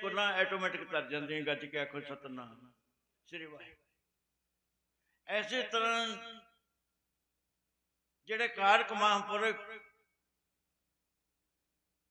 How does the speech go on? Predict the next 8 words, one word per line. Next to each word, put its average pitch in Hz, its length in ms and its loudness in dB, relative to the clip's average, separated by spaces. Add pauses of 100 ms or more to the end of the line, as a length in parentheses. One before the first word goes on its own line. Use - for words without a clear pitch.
(840)
ਜੈਸੇ 196 400 0
ਧੰਨ 196 300 0
ਧੰਨ 240 200 -4
ਬਾਬਾ 208 260 4
ਈਸ਼ਰ 202 480 0
ਸਿੰਘ 175 200 -4
ਜੀ 175 120 -6
ਮਹਾਰਾਜ, 156 460 -2